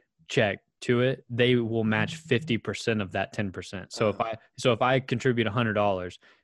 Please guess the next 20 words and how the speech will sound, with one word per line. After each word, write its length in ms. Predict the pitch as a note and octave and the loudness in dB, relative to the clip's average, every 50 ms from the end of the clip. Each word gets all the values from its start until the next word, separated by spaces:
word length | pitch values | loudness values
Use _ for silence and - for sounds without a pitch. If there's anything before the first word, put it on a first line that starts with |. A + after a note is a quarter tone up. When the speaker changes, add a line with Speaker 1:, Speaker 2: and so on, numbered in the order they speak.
| _ _ - | _ _ -2
Speaker 1:
they'll 240 | A2 A#2 A2+ A2 | 2 2 2 2
pay 340 | G#2 - - A2+ G#2+ G2+ G2 F#2 | 2 0 0 0 2 0 -2 -4
fifty. 480 | - - - A2+ G2+ - - - - | -6 -2 0 0 0 -2 -6 -12 -12
So 240 | - - - G#2 G2 | -10 -8 -6 -2 0
every 220 | G2 G#2 G2+ G#2+ | 0 0 0 0
time 240 | F#2+ - G#2+ G2+ G2 | -2 -2 -4 -4 -4
I'm 240 | G2 F#2+ G2 G2 - - - - | -4 -4 -6 -8 -10 -12 -10 -6
doing 180 | G#2+ G#2+ G#2 | -4 -2 -2
Speaker 2:
That's 140 | G2 F#2 A2+ | -2 -2 -2
pretty 240 | G#2+ G2+ G2 G2 A2 | -2 -2 -2 -4 -2
good. 80 | G#2 G#2+ | -2 -2
Speaker 1:
a 20 | |
hundred 60 | C3 | -4
and 100 | C3+ - | -4 -6
fifty. 220 | - - - - - - _ - - - _ _ - | -8 -14 -18 -18 -20 -20 _ -20 -20 -20 _ _ 2
Yeah. 180 | C3+ A2+ F#2+ - - _ - - - - - - - D3 - - - - - - | 2 2 2 0 -6 _ -20 -20 -20 -18 -16 -10 -10 -10 -10 -10 -16 -20 -12 0
Not 200 | F#3 D#3+ D#3+ D3 | 2 4 4 4
bad. 320 | C3 A#2+ A#2+ B2 D3+ F#3 - - | 4 4 4 4 4 2 -2 0
But, 300 | D3 D#3 D#3 C#3+ B2+ A#2 - D#3+ | 2 4 4 4 2 -2 -2 0
uh, 380 | E3 D#3 C#3+ C3 B2 A#2+ A2+ A2+ | 2 2 4 4 2 2 2 0